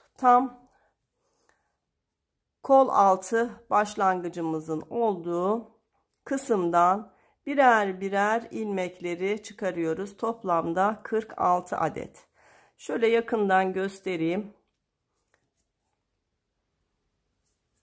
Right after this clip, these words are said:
Şunlar normalde bizim kol için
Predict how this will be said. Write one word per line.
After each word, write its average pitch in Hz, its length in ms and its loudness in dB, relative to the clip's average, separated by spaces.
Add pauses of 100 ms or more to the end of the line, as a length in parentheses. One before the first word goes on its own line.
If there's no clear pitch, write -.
(760)
Şunlar 240 640 2
normalde 214 840 0
bizim 220 280 -4
kol 233 360 0
için 220 440 -4